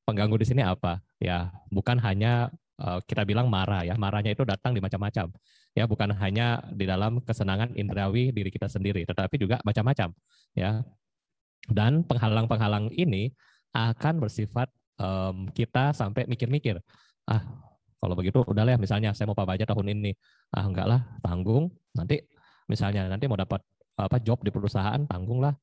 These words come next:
dan seterusnya. Jadi pada akhirnya menunda, menunda, dan menunda. Pada akhirnya kita nggak mencapai apapun. Di dalam sisi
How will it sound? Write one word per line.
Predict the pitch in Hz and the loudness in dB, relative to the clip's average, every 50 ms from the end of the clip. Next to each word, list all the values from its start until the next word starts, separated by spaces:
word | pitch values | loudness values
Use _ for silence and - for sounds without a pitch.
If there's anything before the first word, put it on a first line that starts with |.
| _ _ _ | _ _ _
dan | - 123 107 104 | -6 -4 -4 -4
seterusnya. | - - - - 104 101 104 - 87 | -4 -4 -2 0 0 0 0 0 0
Jadi | 127 165 | 0 2
pada | - 123 107 | 0 0 0
akhirnya | 104 - - 113 156 196 - - - _ _ _ _ - | -2 -4 -4 -2 -2 -4 -4 -8 -14 _ _ _ _ -4
menunda, | 123 120 120 120 123 123 123 131 151 156 | -2 0 2 2 2 2 2 2 2 2
menunda, | 127 107 107 107 110 131 | 0 0 0 0 2 2
dan | 135 110 101 101 | 2 2 0 0
menunda. | 98 135 160 156 117 82 85 - _ | 0 0 0 -2 -4 -6 -8 -8 _
Pada | - 92 90 | -6 -4 -4
akhirnya | 90 - - 95 104 113 120 | -2 -2 0 2 2 2 2
kita | - - - 113 120 | 2 2 0 2 2
nggak | 104 - - | 0 0 -2
mencapai | - 95 90 - 104 95 | -2 -2 -2 -2 -2 -2
apapun. | - 95 - - 139 104 92 - _ - - - _ _ _ _ _ - | -2 -2 0 2 2 2 0 -4 _ -20 -20 -20 _ _ _ _ _ -2
Di | 107 | 2
dalam | 92 98 110 123 139 147 143 | 2 4 4 4 4 4 2
sisi | - 120 110 - - 101 104 104 104 | 0 -2 -2 -2 0 0 0 0 -2